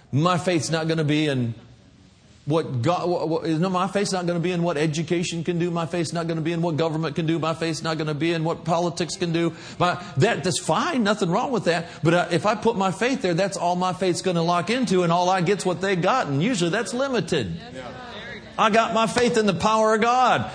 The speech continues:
Speaker 1: When I need help, I know whom I believed, and I'm persuaded He's able to keep that which I've committed unto Him against that day. He who has begun a good work in me will perform it unto the day of my Lord Jesus Christ.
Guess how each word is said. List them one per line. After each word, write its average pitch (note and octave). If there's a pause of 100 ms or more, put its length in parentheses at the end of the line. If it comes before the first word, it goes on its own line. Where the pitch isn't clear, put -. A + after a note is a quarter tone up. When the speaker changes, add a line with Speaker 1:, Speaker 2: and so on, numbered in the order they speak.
Speaker 1:
When F#3+
I A#3
need A#3
help, A#3
I B3
know G#3+
whom A3
I G#3+
believed, G#3+
and F#3
I'm G#3+
persuaded G#3
He's G#3
able A3
to F#3+
keep A3+
that A3
which F#3
I've C#4
committed G3+
unto G3
Him A3
against G#3
that A#3
day. A#3+ (140)
He C4+
who A3+
has D#3
begun F#3+
a D#3
good G#3+
work A#3
in G3+
me A#3
will F#3
perform A3+
it G3+
unto F3
the D3+
day D#3+
of D3+
my D3+
Lord D3+
Jesus C#3
Christ. D3